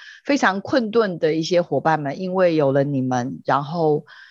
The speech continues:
也知道原来自己还有别的可能性。对，所以我其实有问你说，“哎，你觉得是不是有一些什么样的一段话，谁给你的，让你觉得”，因为我刚刚一直问你，就是你知道吗？就我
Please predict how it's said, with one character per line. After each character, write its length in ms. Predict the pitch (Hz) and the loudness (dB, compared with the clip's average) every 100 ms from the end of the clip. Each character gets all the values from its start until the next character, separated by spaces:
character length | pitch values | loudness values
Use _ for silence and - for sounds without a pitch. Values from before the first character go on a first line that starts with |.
| - | -10
也 160 | 175 170 | -2 -2
知 180 | - 214 | 0 0
道 320 | 220 196 165 | 4 4 2
原 140 | 160 160 | -2 -2
来 140 | 175 | -2
自 160 | 175 190 | -4 -10
己 320 | 156 139 - | -8 -10 -8
还 180 | - 190 | -2 0
有 200 | 226 160 | 0 -2
别 300 | - 143 156 | -2 0 0
的 100 | 190 | 0
可 260 | - 151 | -2 -4
能 260 | 71 85 127 | -4 -6 -6
性。 360 | - - 170 - _ _ _ - | -6 -2 -2 -4 _ _ _ -2
对， 160 | 147 | 0
所 120 | 147 | 4
以 40 | 240 | 4
我 100 | 175 | 4
其 140 | 180 | 0
实 100 | 185 | 0
有 80 | 202 | 2
问 220 | 160 185 | 2 0
你 100 | 165 | -4
说 140 | 147 175 | -4 0
，“哎， 80 | 226 208 | 0 0
你 80 | 165 | -2
觉 160 | 156 170 | 0 0
得 280 | 202 208 - - | 0 -2 -6 -10
是 160 | - | -2
不 80 | 311 | 2
是 60 | 262 | 2
有 160 | 160 | 2
一 20 | |
些 140 | 160 247 | 2 -2
什 160 | - | -2
么 80 | 151 | -4
样 100 | 185 | -4
的 80 | 175 | -4
一 60 | 156 | -2
段 260 | 196 175 | 0 -2
话， 420 | 160 - 185 - - | -2 0 0 0 -4
谁 180 | - 175 | -2 -2
给 220 | 170 165 | 0 0
你 200 | 170 151 | 0 -2
的， 220 | - - - - - - _ | -4 -6 -10 -20 -20 -20 _
让 160 | 220 185 | 0 2
你 120 | 143 | 0
觉 180 | 147 147 | 0 2
得”， 280 | 160 147 - - - - _ _ | 2 0 -6 -20 -20 -20 _ _
因 120 | 285 | 2
为 160 | 320 - | 2 0
我 160 | 180 175 | 0 2
刚 140 | 240 | 4
刚 80 | 262 | 2
一 40 | 262 | 4
直 80 | |
问 220 | 190 208 170 | 2 2 -2
你， 80 | |
就 80 | 151 | -6
是 240 | 185 254 - _ | -6 -8 -8 _
你 100 | 190 | 0
知 80 | 175 | 4
道 140 | 208 | 4
吗？ 180 | 196 185 | 4 2
就 140 | 185 277 330 _ | 0 -6 -8 _
我 120 | 185 | 0